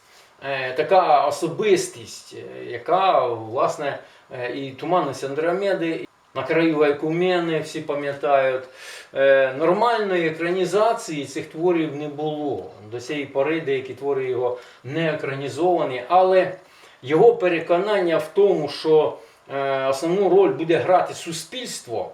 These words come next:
і в нього така утопічна ідея була про комунізм, що це буде комуністичне суспільство. Ну, а фантастика як жанр, вона не, не більше фантастична.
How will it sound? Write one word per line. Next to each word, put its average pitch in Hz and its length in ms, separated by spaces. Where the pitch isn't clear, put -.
і 135 80
в 135 60
нього 151 240
така 147 440
утопічна 151 640
ідея 147 400
була 131 260
про 135 180
комунізм, 160 640
що 120 120
це 139 120
буде 127 220
комуністичне 139 720
суспільство. - 580
Ну, 214 120
а 190 140
фантастика 170 880
як 113 100
жанр, 135 540
вона 123 240
не, 131 120
не 127 300
більше 113 460
фантастична. 107 1080